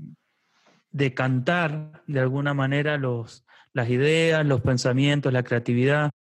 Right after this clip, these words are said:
Es muy necesario el sueño. Eh, por ahí he tenido algunas situaciones últimamente familiares un poco,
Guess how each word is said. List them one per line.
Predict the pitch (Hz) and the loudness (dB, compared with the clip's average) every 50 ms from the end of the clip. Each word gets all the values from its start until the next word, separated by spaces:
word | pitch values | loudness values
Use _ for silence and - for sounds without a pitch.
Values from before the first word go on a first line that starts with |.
| _ _ | _ _
Es | _ 139 | _ 2
muy | 139 151 156 | 4 4 4
necesario | 156 143 135 131 123 135 135 131 131 127 | 4 2 2 0 2 2 2 2 2 2
el | 120 | 0
sueño. | - - 139 131 120 120 113 107 117 - _ _ _ _ | 0 0 2 2 2 2 0 -2 -6 -10 _ _ _ _
Eh, | 147 131 127 127 127 127 127 123 123 123 | 0 0 2 2 2 2 2 2 0 0
por | 131 127 | 0 2
ahí | 131 135 156 175 | 2 2 4 2
he | 180 | 2
tenido | 165 160 151 156 160 160 160 151 | 2 0 2 2 2 2 2 2
algunas | 143 139 143 151 156 147 135 | 2 0 0 0 0 0 -2
situaciones | - 135 135 127 120 - 151 151 151 147 139 131 127 - _ _ _ _ _ _ _ _ | -2 -2 -2 -2 -2 0 0 0 0 0 0 -2 -4 -6 _ _ _ _ _ _ _ _
últimamente | - 160 143 139 151 143 139 135 135 139 143 147 135 147 139 139 131 127 127 123 120 117 113 - - _ _ 180 | -4 -4 -2 0 0 0 2 2 2 2 2 2 2 2 2 2 2 2 2 0 0 -2 -4 -6 -12 _ _ -14
familiares | 135 - 135 127 123 123 123 131 139 143 139 127 | -6 -4 -2 0 0 2 2 2 2 2 0 0
un | 131 131 127 | 0 -2 0
poco, | 131 135 127 - 139 131 127 127 120 123 123 | -2 -4 -2 0 0 0 0 0 -2 -6 -12